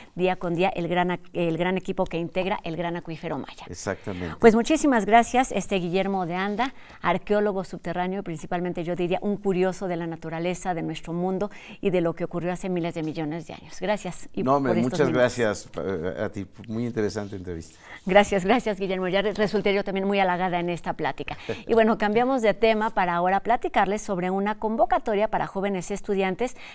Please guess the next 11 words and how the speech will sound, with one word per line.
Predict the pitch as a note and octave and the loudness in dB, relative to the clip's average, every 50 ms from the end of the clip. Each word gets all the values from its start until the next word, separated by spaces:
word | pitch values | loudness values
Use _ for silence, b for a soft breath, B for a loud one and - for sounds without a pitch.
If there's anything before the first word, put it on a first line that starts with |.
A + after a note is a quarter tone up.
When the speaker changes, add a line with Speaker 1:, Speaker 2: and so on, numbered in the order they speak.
| B B | B B
Speaker 1:
de | B - D#4+ | B 6 8
arte, | C4+ A3 G#3 G3 - - G#3+ | 8 8 6 4 2 0 0
de | G3+ G3+ | 0 0
museografía, | F#3+ F3+ - - E3+ E3 D#3+ D#3 - - G3 G3 F#3+ F#3+ F#3 F#3 | 0 -2 -2 -2 -2 -2 -2 -2 -2 -2 0 2 4 4 4 4
de | F3 F3+ F3 | 2 0 -2
comunicación, | - G#3 G#3 G3+ G3 F#3+ - - D3+ D3 - - F#3 F#3 F#3 F#3 F#3+ F#3+ F#3+ F#3+ | -2 -2 -4 -2 -4 -4 -4 -6 -8 -8 -6 -4 -2 0 0 0 0 0 -2 -2
de | E3+ E3+ | -2 -2
idiomas, | D#3+ D3 E3 F3 F3+ F3+ F3+ F3+ F3+ F3+ F#3 F3 | -2 -2 0 0 0 0 0 -2 -2 -2 -4 -4
de | F3 E3+ | -4 -6
ingeniería | E3 D#3+ E3+ E3 E3 E3 D#3+ E3+ E3+ E3+ | -6 -6 -6 -4 -4 -2 -2 -2 -2 0
eléctrica | E3+ F#3 G3 G3 - - G#3 G3+ B3+ C4 | 0 0 -2 -2 -2 -4 -4 -2 -4 -4